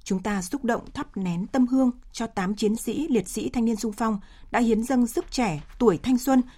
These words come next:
cho độc lập tự do, cho hòa bình Tổ quốc. Các chị, các anh là hiện thân của lớp lớp thanh niên thời đại Hồ Chí Minh, dũng cảm, kiên cường, không tiếc máu xương khi Tổ quốc gọi tên mình.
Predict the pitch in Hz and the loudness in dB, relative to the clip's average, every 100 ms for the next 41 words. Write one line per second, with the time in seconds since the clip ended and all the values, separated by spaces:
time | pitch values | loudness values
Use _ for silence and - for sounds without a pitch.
0 | - 247 214 185 190 - 214 165 190 220 | -4 0 2 2 -2 0 -2 -2 0 0
1 | 208 - - - 202 185 175 156 135 160 | -2 -10 -8 -4 -2 -2 -2 -2 -4 -4
2 | 196 294 - - - - - - - 262 | -2 -2 -4 -20 -20 -20 -20 -20 -4 -2
3 | 262 - 220 - - - 269 262 208 196 | -2 -2 -4 -4 -12 -6 -4 -2 -4 -4
4 | - - - 220 233 233 277 269 196 170 | -10 -10 0 4 4 4 2 2 2 0
5 | 294 285 349 - 269 254 269 254 202 185 | 0 0 0 0 2 4 4 2 0 -2
6 | 180 175 185 - 214 240 220 - - - | -2 -4 -4 -2 2 2 2 -4 -20 -20
7 | - 170 208 254 247 160 131 - 277 262 | -6 0 0 0 -4 -4 -4 2 2 4
8 | 240 196 160 - - - 233 220 320 208 | 4 4 0 -8 -16 -2 0 2 0 -2
9 | 185 214 - 254 240 - - 214 196 - | -2 -4 0 2 2 -2 -8 -4 -4 -2
10 | 254 - - 170 170 151 | -4 -4 -6 -4 -4 -4